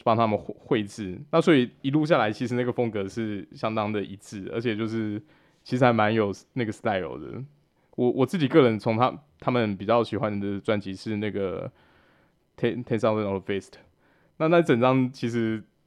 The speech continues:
听下来相当，相当饱满，而且那个B P M真的是从头拉到底，然后混音啊、散-，鼓，鼓点、吉他都做得，做得非常棒。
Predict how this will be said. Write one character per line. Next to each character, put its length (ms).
听 140
下 140
来 300
相 160
当， 160
相 100
当 160
饱 180
满， 300
而 80
且 120
那 120
个 400
B 140
P 140
M 100
真 140
的 80
是 100
从 160
头 160
拉 200
到 160
底， 400
然 100
后 80
混 200
音 240
啊、 200
散-， 240
鼓， 160
鼓 260
点、 240
吉 160
他 200
都 240
做 140
得， 100
做 180
得 280
非 140
常 240
棒。 320